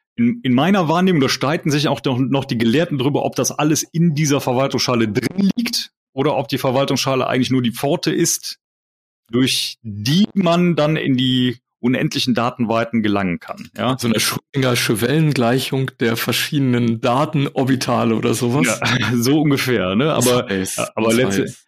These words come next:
Speaker 1: aber letzten, letzten Endes ist für mich das große Wertversprechen und der, der große, äh, der,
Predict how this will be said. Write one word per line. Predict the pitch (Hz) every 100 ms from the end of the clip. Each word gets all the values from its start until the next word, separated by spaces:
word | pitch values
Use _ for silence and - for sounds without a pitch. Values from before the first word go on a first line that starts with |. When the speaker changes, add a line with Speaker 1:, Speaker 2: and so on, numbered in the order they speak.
| _
Speaker 1:
aber | 104 110
letzten, | 135 131 120
letzten | - 131 131
Endes | 117 143 143
ist | - 135 - -
für | -
mich | 123 151 -
das | 123 117
große | 117 139 127
Wertversprechen | 110 127 123 - 117 104
und | 104
der, | 104 101
der | 101
große, | 92 113 - 107
äh, | 104 107 - - 98 90 92 - _ _ _ _ _ _ _ _
der, | -